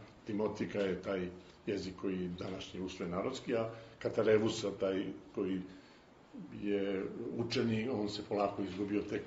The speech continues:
možda danas po neki starci nešto znaju, inače prosto je jezik i onako ide da, ka nekom uprošćavanju, prosto. Tako da, a imate to i kad je latinski u pitanju i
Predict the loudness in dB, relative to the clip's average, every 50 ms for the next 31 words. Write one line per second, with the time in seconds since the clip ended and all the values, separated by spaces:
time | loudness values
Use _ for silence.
0 | -6 -14 -16 -18 -18 -18 -14 -6 -2 0 0 0 0 0 2 4 4 4 2 0
1 | 0 0 0 0 0 0 -2 2 8 10 10 10 8 6 0 -2 -4 -4 -4 -6
2 | -4 -6 -6 -4 -2 0 0 2 2 0 0 -2 -2 -2 0 -2 -2 -2 -2 -8
3 | -14 -8 -4 -2 -2 -2 0 0 0 2 0 0 -4 -8 -14 -16 -20 -20 -8 0
4 | 4 6 6 6 6 4 2 2 4 4 6 8 8 8 8 8 6 6 6 4
5 | 2 0 -4 -4 -2 -2 -4 -4 -8 -12 -14 -6 -2 0 2 2 2 2 2 0
6 | 0 0 0 0 0 -2 0 2 4 4 4 4 2 0 -4 -8 -10 -8 -6 -6
7 | -4 -2 -2 -4 -4 -6 -14 -16 -18 -20 -20 -20 -12 -6 -4 -4 -2 -2 -2 0
8 | 4 4 6 8 8 8 8 8 6 2 6 10 10 12 12 12 10 6 2 -2
9 | -8 -12 -8 -2 2 4 6 8 8 8 8 6 6 6 4 -2 -4 -2 -2 -2
10 | 0 0 0 0 0 0 -2 -2 -4 -8 -16 -18 -20 -20 -20 -20 -20 -20 -20 -20
11 | -20 -20 -16 -8 -4 -2 2 4 4 4 4 4 4 2 0